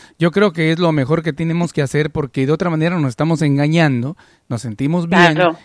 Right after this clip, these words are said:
Speaker 1: y seguimos, eh, en este caso, pues, eh, infectando a otras personas, vamos a reuniones, vamos, eh, recibimos a, y porque pensamos que estamos bien, así que el hecho de que las personas descubran que tienen coronavirus tampoco es el final porque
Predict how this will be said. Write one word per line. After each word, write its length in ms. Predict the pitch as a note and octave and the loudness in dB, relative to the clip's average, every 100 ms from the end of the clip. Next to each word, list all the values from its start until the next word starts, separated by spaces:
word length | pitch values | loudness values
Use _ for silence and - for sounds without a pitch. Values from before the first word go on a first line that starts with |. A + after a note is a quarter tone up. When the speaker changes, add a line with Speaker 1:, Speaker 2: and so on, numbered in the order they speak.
| - | -8
Speaker 1:
y 100 | B2+ | -4
seguimos, 520 | C3+ C3 D3+ E3 - | -2 0 0 -2 -4
eh, 560 | C#3 C3 B2+ A#2+ A#2 A2 | -4 -2 -2 -4 -6 -10
en 440 | A#2 C3 A#2+ B2+ | -14 -16 -10 -8
este 180 | C#3+ E3+ | -6 -4
caso, 280 | F3+ E3+ E3+ | -2 -4 -6
pues, 180 | D#3 - - _ _ _ C3+ | -12 -14 -20 _ _ _ -12
eh, 260 | B2+ B2 A#2+ | -8 -6 -6
infectando 460 | - B2+ D#3 F#3+ | -6 -4 0 2
a 40 | D#3+ | 2
otras 280 | F#3 A3+ | 2 0
personas, 460 | - B2+ - G#3+ G#3 | -2 -4 -2 -4 -4
vamos 260 | E3+ F3+ D#3 | -6 -6 -10
a 60 | |
reuniones, 680 | C3+ B2+ A#2+ D#3 G#3 G3+ F#3 - - - | -8 -6 -4 -2 -2 -2 -6 -12 -20 -10
vamos, 320 | D3+ E3+ E3 | -8 -6 -6
eh, 80 | D3+ | -8
recibimos 440 | C#3 C3+ C#3+ E3 | -8 -8 -6 -4
a, 260 | D3 D#3 E3+ | -4 -4 -6
y 140 | D#3 D#3+ | -10 -16
porque 260 | D#3 D3 | -12 -10
pensamos 400 | D#3 D3 E3+ A3+ | -8 -6 -6 -8
que 60 | F3+ | -8
estamos 340 | C#3 C3+ D#3 | -10 -8 -6
bien, 220 | D3 F3+ F3 | -4 -2 -2
así 160 | F3 | -2
que 120 | D#3 - - - - | -4 -4 -8 -14 -4
el 120 | D3+ | -2
hecho 160 | G3+ | 0
de 120 | C4+ F3 | 0 -2
que 280 | E3 D3 | 0 -2
las 100 | C#3+ | -2
personas 540 | C#3 C#3 D#3 F#3+ G3 - _ _ | -6 -4 -2 0 -2 -6 _ _
descubran 560 | D3+ C#3+ - A#3 G#3 C#3+ | -6 -4 0 0 0 0
que 100 | B2+ | -2
tienen 260 | C#3+ D#3+ | -2 -2
coronavirus 480 | D3+ D#3 D#3+ D#3+ F3+ | -2 -2 -2 -2 -2
tampoco 380 | F3+ C#3 D#3+ F3+ | -4 -6 -6 -6
es 80 | E3 | -4
el 100 | F#3 | -2
final 300 | G3 F3+ F#3+ | 0 0 0
porque 280 | G3 D#3+ | -4 -4